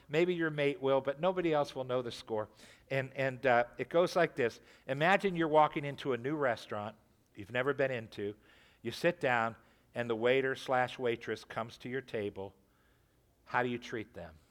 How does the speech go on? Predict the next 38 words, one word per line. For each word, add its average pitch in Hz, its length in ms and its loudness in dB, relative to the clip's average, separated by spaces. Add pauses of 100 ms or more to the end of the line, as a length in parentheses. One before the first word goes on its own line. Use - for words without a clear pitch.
(340)
That's 101 240 -8
the 107 100 -6
waiter 104 320 -6
test. 87 400 -12 (640)
Um, 92 300 -4 (420)
uh, - 40 -14 (1200)
are 107 120 0
they 117 180 2
there 123 180 2
just 120 300 -4
to 110 80 -12
serve 127 360 -2
you? 143 180 -2
Is 117 140 -4
that, 117 320 -2
that 113 240 0
it? 135 260 0
Or 113 180 -2 (320)
do 117 60 -6
you 117 60 -2
smile? 139 540 0
Do 117 160 -6
you 110 80 -2
greet 131 300 -2
them? 143 160 -4
Do 107 100 -8
you 107 120 0
ask 120 260 -2
them 110 180 -6
their 104 140 -6
name? 139 500 -6 (220)
How 139 240 -2
is 143 140 -2
it 123 120 -8
that - 220 -8
you 110 120 -6 (380)
treat 147 320 -6
them? 101 200 -6